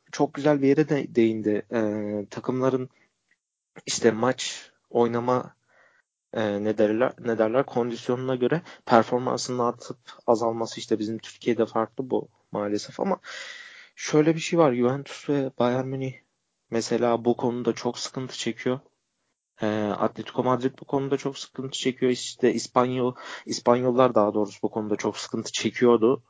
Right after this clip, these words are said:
Artık La Liga hani olduğundan da daha iyi bir hale geldi. İngilizler bu konuda hiç sıkıntı çekmedi. Ya Juventus'ta Bayern'in en büyük problemi işte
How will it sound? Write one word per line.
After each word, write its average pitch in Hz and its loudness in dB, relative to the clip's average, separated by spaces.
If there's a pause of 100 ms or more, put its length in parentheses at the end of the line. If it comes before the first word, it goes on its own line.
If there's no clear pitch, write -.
Artık 113 -6
La 113 6
Liga 110 2 (220)
hani 117 -2 (260)
olduğundan 110 4
da 98 -8
daha 92 -2
iyi 98 0
bir 101 2
hale 101 2
geldi. 120 0 (520)
İngilizler 147 2
bu 160 2
konuda 160 0
hiç 160 -2
sıkıntı - -6
çekmedi. 180 0 (320)
Ya 110 6 (320)
Juventus'ta 151 0
Bayern'in 139 4 (100)
en 139 4
büyük 143 2
problemi 127 0
işte - 0